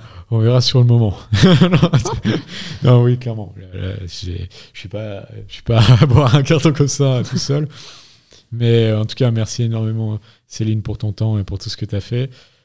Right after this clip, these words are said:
Et bravo, enfin, pour tout ce que t'as fait. Et puis, on, j'espère qu'on a, on aura l'occasion de se revoir, euh, par la suite, euh,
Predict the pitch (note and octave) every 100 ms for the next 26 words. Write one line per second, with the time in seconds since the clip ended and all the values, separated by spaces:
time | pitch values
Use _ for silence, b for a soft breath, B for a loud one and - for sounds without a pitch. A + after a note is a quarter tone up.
0 | _ - F#2+ G#2 B2 G#2+ F#2 F#2 - -
1 | - G2+ - F2 G#2+ G2+ F2+ - F#2 E2+
2 | D#2+ - _ _ _ G2+ - A#2 - G#2+
3 | G2+ G2 G2 G2 G#2 A2 A#2 A#2+ A2+ A2
4 | - G2+ F#2+ G2 G#2 G2 G2 - G2 F2+
5 | - G2+ -